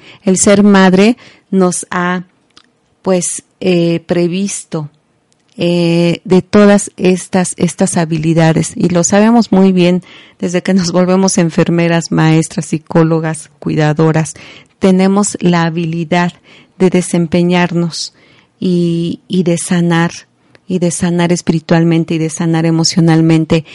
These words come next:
a nuestros hijos y a nuestras hijas. Entonces, ¿por qué dudar de esos sueños que nos alteran?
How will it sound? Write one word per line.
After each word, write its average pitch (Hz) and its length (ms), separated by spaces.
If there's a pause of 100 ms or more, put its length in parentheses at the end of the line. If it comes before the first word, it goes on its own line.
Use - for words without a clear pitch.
(180)
a 170 120
nuestros 165 500
hijos 180 300
y 175 60
a - 20
nuestras 170 480
hijas. 247 320
Entonces, 202 500 (240)
¿por - 200
qué 262 120
dudar 226 540 (320)
de 196 160
esos 208 240
sueños 170 560
que 175 100
nos 165 280
alteran? 160 680